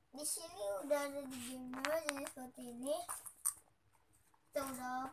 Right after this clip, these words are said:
punya bintang satu, dua, tiga, empat,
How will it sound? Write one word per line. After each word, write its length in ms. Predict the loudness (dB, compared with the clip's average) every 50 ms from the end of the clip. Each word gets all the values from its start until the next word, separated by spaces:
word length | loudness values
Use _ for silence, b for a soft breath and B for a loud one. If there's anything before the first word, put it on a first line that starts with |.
| -8
punya 640 | -8 -8 -6 -6 -6 -6 -6 -6 -6 -6 -6 -6 -8 -10 -10 -10
bintang 720 | -8 -8 -8 -8 -10 -10 -6 -4 -2 0 0 -2 -4 -8 -14 _ _ _ _ _ _ _ _ -12
satu, 560 | -6 -4 -2 -2 -2 -4 -6 -10 -8 -6 -6 -6
dua, 480 | -6 -8 -8 -8 -8 -6 -6 -6 -6 -6 -8 -12
tiga, 480 | -14 -16 -16 -8 -2 -2 0 0 -2 -4
empat, 480 | -10 -16 -18 -14 -12 -10 -8 -8 -10